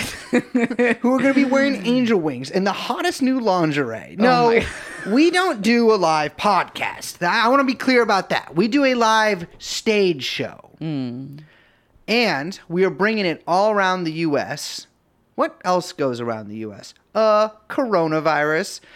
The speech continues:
Speaker 2: So we're going all around, like, covid nineteen throughout the United States, killing old people in November. No? Okay.
Speaker 1: Yes, November. Basically the whole month of November. We're gonna start out in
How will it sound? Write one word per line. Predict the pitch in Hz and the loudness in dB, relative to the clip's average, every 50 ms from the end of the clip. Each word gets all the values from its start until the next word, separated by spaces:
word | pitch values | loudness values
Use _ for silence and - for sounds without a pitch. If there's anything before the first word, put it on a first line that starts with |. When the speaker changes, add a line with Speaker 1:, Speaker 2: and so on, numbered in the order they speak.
| - - | -20 -6
Speaker 2:
So | - - 262 233 | -2 0 0 2
we're | 277 339 | 2 2
going | 320 302 359 359 349 311 | 2 2 2 2 2 0
all | - 220 220 226 226 | 0 0 0 2 2
around, | 220 208 180 165 165 170 160 | 2 2 2 0 0 -2 -2
like, | 165 160 147 - - | -4 -4 -4 -6 -4
covid | - 240 233 285 247 226 262 240 208 | -2 -2 0 0 0 -2 -4 -4 -2
nineteen | 202 190 185 185 165 123 - - 175 143 117 104 | -4 -4 -2 -4 -6 -8 -10 -10 -8 -8 -10 -12
throughout | - - - 196 220 - - - 285 311 339 - | -18 -6 -2 -2 -2 -2 -2 -2 -2 -2 -4 -6
the | - 269 | -6 -6
United | 247 247 220 202 190 170 151 139 | -6 -4 -4 -4 -4 -6 -6 -8
States, | - - - - 247 - - - - - - - - _ _ | -10 -12 -10 -10 -12 -12 -14 -18 -20 -20 -20 -20 -20 _ _
killing | - - - - 320 330 339 330 311 285 240 | -10 -4 -2 -2 0 0 0 -2 -2 -2 -4
old | 202 - 170 185 175 160 156 131 113 - | -4 -2 0 2 2 2 0 -4 -8 -10
people | - 127 113 - - 107 98 - - _ _ _ _ _ _ | -10 -10 -10 -10 -12 -14 -14 -16 -20 _ _ _ _ _ _
in | 156 156 160 | -6 -4 -2
November. | 165 160 156 147 123 135 117 117 101 - 92 | 0 0 0 0 -2 -4 -6 -6 -10 -12 -10
No? | 127 139 147 156 208 285 370 370 - - | -6 -2 -2 0 0 0 -2 -4 -4 -6
Okay. | 196 196 - - - 220 - - - _ _ _ _ | -6 -6 -4 -6 -8 -8 -8 -14 -20 _ _ _ _
Speaker 1:
Yes, | - 180 226 262 277 269 151 175 - - - - | -4 0 4 4 4 4 4 0 -4 -10 -16 -12
November. | - 208 226 220 208 226 233 285 254 185 151 131 | -6 -4 -2 -2 0 0 2 2 2 2 2 2
Basically | - 240 277 269 - 381 302 | 0 0 -2 0 0 0 2
the | 185 180 | 2 2
whole | 233 226 | 2 2
month | 226 208 190 220 427 - | 2 2 2 0 0 -2
of | 175 160 147 | -4 -4 -2
November. | 151 147 135 117 127 131 131 120 123 120 | -2 -4 -2 -2 -2 -2 -2 -4 -4 -4
We're | 123 160 175 | -2 -2 -2
gonna | 185 220 226 233 | 0 0 -2 -4
start | - - - 208 196 190 180 | -4 -2 2 2 4 4 6
out | 180 170 165 160 147 - - - | 6 6 6 4 2 0 -2 -2
in | 165 175 165 160 160 160 156 151 156 160 | 0 2 2 2 2 2 2 0 -2 -6